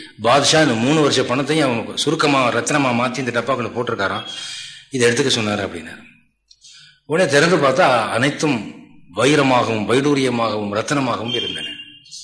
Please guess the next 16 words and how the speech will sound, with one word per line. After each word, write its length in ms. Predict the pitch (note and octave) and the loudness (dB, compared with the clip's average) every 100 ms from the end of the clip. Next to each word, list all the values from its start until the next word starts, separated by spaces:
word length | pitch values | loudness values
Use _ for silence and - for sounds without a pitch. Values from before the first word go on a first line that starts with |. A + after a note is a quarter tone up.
| - - - - - | -20 -20 -20 -20 -8
அதை 240 | - C3+ | 0 2
பார்த்த 340 | B2+ B2+ D3 D3 | 4 2 4 2
உடனே, 240 | C3+ C#3+ | 2 0
"ஆஹா, 360 | A#2 G2+ G#2 A2 | 0 -2 -4 -6
இப்படிப்பட்ட 460 | G2+ - A2 G#2+ | -8 -6 -4 -2
உத்தமனை 380 | G2+ G2+ B2 C3 | -2 -2 -2 0
நம்ம 280 | B2 G#2+ G2 | 0 -2 -2
வந்து 240 | G#2+ G#2 | -4 -6
சந்தேகப்பட்டுட்டோமே" 640 | G#2 A#2+ G#2+ G#2 G2+ G2 G2 - - - - B2 | -4 -4 -4 -6 -6 -8 -10 -12 -10 -10 -6 -2
அப்படின்னு 280 | B2 C#3+ | 2 2
சொல்லி, 640 | B2 C3 D3+ D#3+ G#2 - - - - - - - _ | 4 4 4 4 2 -2 -10 -14 -18 -20 -20 -20 _
"அந்த 260 | B2 C3 | -2 4
ஆளை 280 | D3+ D#3+ C#3+ | 4 6 6
நேர்ல 160 | F3+ E3+ | 6 4
கூட்டிட்டு 320 | B2 C#3 B2+ | 2 0 0
வா" 280 | A2 G2 | 0 -2